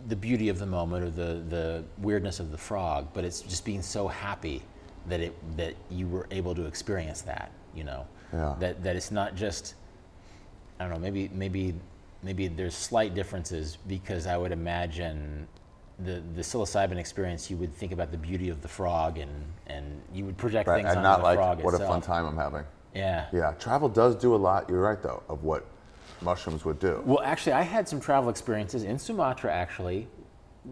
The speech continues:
Speaker 1: where the mushroom experience gave me perspective on seeing things while I
Speaker 2: You
Speaker 1: was
Speaker 2: did mushrooms
Speaker 1: traveling.
Speaker 2: before you went traveling, yeah.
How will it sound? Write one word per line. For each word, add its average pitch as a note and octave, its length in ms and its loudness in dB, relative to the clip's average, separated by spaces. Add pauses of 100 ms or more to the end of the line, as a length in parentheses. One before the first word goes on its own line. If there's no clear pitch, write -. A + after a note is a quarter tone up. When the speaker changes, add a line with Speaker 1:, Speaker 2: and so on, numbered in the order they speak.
(440)
Speaker 1:
where B2+ 120 2
the A#2 80 2
mushroom D#3+ 380 2
experience C#3 580 0
gave A2+ 200 0
me A2+ 120 0
perspective G2+ 840 -4 (880)
on G2+ 200 -4
seeing G#2+ 560 -2
things D2 560 -8 (140)
while E2+ 220 4
I E2 60 2
Speaker 2:
You E2 60 2
Speaker 1:
was F2+ 80 4
Speaker 2:
did F2 80 0
mushrooms F2 160 4
Speaker 1:
traveling. E2+ 160 0
Speaker 2:
before E2 300 4
you D2+ 80 4
went C#2+ 120 -4
traveling, C#2 320 -6 (240)
yeah. D2+ 160 -2